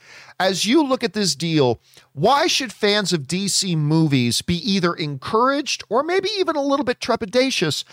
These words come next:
about the Discovery takeover? How do you see it?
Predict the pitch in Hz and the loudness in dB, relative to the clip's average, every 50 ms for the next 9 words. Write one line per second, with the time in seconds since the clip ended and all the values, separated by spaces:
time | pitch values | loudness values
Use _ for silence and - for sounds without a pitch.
0 | - - - - - 165 156 151 170 170 160 - - 160 151 156 151 - - 170 | -20 -20 -8 -4 -2 0 2 2 2 2 2 0 0 -2 0 0 0 0 0 0
1 | 151 135 143 139 131 - 160 143 131 135 123 110 113 107 104 - - 190 196 190 | 0 0 0 -2 -2 0 -2 0 2 0 0 0 0 -2 -4 -4 -2 -2 -2 0
2 | 180 170 160 143 - - 98 87 78 | 0 -2 -2 -2 -4 -4 -6 -8 -10